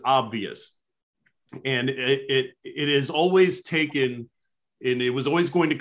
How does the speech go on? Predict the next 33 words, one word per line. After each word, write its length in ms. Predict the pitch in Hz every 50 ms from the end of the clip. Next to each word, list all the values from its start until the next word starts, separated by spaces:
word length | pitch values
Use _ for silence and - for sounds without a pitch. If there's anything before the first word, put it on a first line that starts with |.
| 175
come 140 | 156 147 143
down 320 | 143 143 143 139 143 147 135 -
to 200 | - 143 131 135 139 -
a 40 | 117 -
coach 360 | - 156 151 151 - - 120
being 300 | 143 151 143 139 135 127
willing 460 | 127 135 135 139 143 139 139 139 131 131 -
to 80 | 135
be 220 | 123 101 135 131 131 135 123 107
the 120 | 107 123
Colin 460 | 123 - - 135 131 135 131 120 117
Kaepernick 680 | 113 - - 143 131 131 131 131 117 110 107 107 98 - - - _ _ _ _ _ _ _ _ -
of 200 | 127 117 - -
coaches 720 | - 151 147 139 127 135 - 120 107 104 104 101 - - - _ _ _ _ _ -
and 260 | 123 120 117 113 -
take 300 | - 151 147 143 143 -
that 320 | 131 131 123 123 - -
fall 480 | - 127 120 113 117 117 117 113 - _ _ -
and 160 | 104 104 101
take 260 | - 143 143 143 139 139
that 200 | 127 120 117 120
chance 380 | - 131 123 117 117 117 -
and 120 | 117 101 -
take 280 | - 139 131 131 135
on 180 | 139 127 123 120
the 160 | 120 117 123
N 140 | 120 120 117
F 180 | 110 107 -
L, 300 | 131 127 123 120 120 120 131
even 300 | 131 139 131 135 135 135
if 180 | 131 127 -
it 140 | 147 123 120
means 800 | 123 135 139 139 135 127 123 120 120 113 - - - - 131